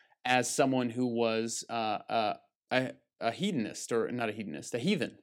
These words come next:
someone who was, uh, disobeying what was expected of them, even though you have no control over the fact that you have this disease. They would have seen, like, "Well, God gave this to you because you obviously sinned. And if you would stop sinning, that would go away and you could come back and start being part of the community and worshiping and making sacrifices again."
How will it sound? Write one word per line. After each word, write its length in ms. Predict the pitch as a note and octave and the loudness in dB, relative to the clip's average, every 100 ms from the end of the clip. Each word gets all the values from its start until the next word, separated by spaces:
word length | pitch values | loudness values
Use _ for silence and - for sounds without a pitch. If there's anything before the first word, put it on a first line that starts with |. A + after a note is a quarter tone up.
| _ _ _ _ _ _ _ - | _ _ _ _ _ _ _ -2
someone 300 | C#3 C3+ B2 | 4 6 6
who 140 | B2+ | 6
was, 320 | B2 A2 G#2 - - - - | 6 6 4 -8 -20 -20 -4
uh, 200 | A#2 G#2+ | 0 2
disobeying 640 | G#2 D#3 E3 D3 B2+ C3+ B2+ | 6 8 10 8 8 8 8
what 100 | A#2+ | 4
was 140 | A#2 | 2
expected 500 | A2+ - C3+ C3 A#2 | -2 0 0 2 -2
of 140 | - - | -2 -4
them, 240 | - - - _ - | -10 -10 -12 _ 6
even 280 | A#3+ F#3 | 8 8
though 220 | F3 G#3 B2+ | 8 8 8
you 180 | C3 | 6
have 140 | C3+ B2 | 4 4
no 160 | C3 | 4
control 400 | B2 A#2 - F3 | 2 0 2 4
over 100 | G#2+ | 4
the 80 | G2 | 0
fact 260 | G2 G#2 - | -2 -4 -4
that 80 | - | -10
you 80 | |
have 220 | G#2 G#2 F#2+ | -6 -4 -4
this 280 | G2 - - | -6 -8 -8
disease. 520 | A2 B2+ - - - - - - | -2 -2 -4 -10 -18 -20 -20 2
They 140 | C#3 | 6
would 160 | E3 D3 | 8 8
have 80 | B2+ | 6
seen, 240 | - B2 | 4 4
like, 140 | A2+ A#2 | 4 2
"Well, 100 | A2 | 2
God 240 | B2+ B2+ | 4 4
gave 140 | B2+ | 4
this 180 | D3 - | 2 -2
to 80 | A#2 | -4
you 40 | |
because 240 | G#2+ G#2 G#2 | -4 -4 -2
you 100 | A2 | 0
obviously 360 | G2+ G#2+ - | 0 -4 -8
sinned. 360 | G#2 B2 G2+ - | -6 -4 -4 -6
And 80 | D#2 | -8
if 80 | G2 | -6
you 80 | |
would 60 | G2 | -6
stop 280 | - A#2 - | 0 0 2
sinning, 320 | C#3+ B2 G#2 | 0 0 0
that 140 | G2+ | 0
would 100 | A2+ | -2
go 140 | G#2 G#2+ | 0 0
away 340 | G2 F#2 G2+ | 2 2 2
and 80 | G#2+ | 0
you 80 | F#2+ | -4
could 140 | G2+ | -8
come 180 | - G2+ | -6 -2
back 240 | F#2+ G2+ | -2 -2
and 140 | A#2 G#2+ | -4 -6
start 400 | - G2 G2 - | -2 -2 -2 -4
being 180 | G#2 G2+ | -4 0
part 160 | G#2+ | 0
of 60 | A2 | 0
the 60 | |
community 580 | A#2 A2+ G2 F#2+ A2 A#2 | -2 -2 -2 -2 -2 -4
and 140 | - B2+ | -2 2
worshiping 500 | F3 - - E2+ F2 | 2 2 -2 -2 -2
and 180 | F2 G2+ | -4 -2
making 260 | G2+ B2+ | 0 0
sacrifices 680 | - D#3+ A#2+ G2 F#2+ - G2 | 4 2 2 0 -2 -4 -12
again." 320 | - - - | -8 -8 -8